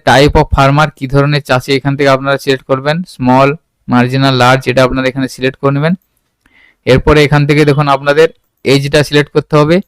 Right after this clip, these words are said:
এজ সিলেক্ট করার পর এখানে আপাস আইডি যে একটা আছে দেখুন, এইটাই হচ্ছে আপনাদের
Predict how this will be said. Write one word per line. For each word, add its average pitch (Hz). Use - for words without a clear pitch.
এজ 143
সিলেক্ট 143
করার 147
পর 147
এখানে 147
আপাস 156
আইডি 139
যে 147
একটা 135
আছে 143
দেখুন, 151
এইটাই 151
হচ্ছে 147
আপনাদের 143